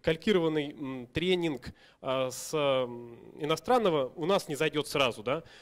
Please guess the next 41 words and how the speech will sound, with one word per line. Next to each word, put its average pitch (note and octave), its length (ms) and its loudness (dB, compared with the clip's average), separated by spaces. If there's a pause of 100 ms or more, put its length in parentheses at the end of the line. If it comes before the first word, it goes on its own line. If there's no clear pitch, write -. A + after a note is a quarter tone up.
(120)
А, C3+ 160 -2
и C3+ 60 2
даже F3 240 2
дело F#3+ 200 6
не F3+ 80 0
в F3+ 60 -4
том, A3 140 0
что - 140 -6
он F3 60 -4
может F3 140 -2
быть - 120 -12
построен F3+ 380 0
методологически C#3 680 -4
не A#2 60 -8
совсем C3 320 -4
правильно. A2+ 340 -4
Большинство B2+ 420 -6
современных F3+ 380 -4
тренингов E3+ 360 -2
именно D#3 160 -6
так D3+ 200 -4
и D#3 40 -10
строят. D3+ 360 -6
То A2+ 60 -20
есть - 120 -14
я, C#3 80 -4
например, C#3 320 -8 (280)
на C#3 60 -8
своей D3+ 260 -2
практике E3 500 -4
встречал D3 340 -6
такие C3 240 -10
тренинги, D#3+ 320 -6
которые, C3 460 -4
ну, C3+ 120 -6
вот A2 120 -12
хороший C#3 320 -6
тренер A2+ 260 -6
проводит, C#3 420 -4
но C3+ 120 -2
они C3 320 -4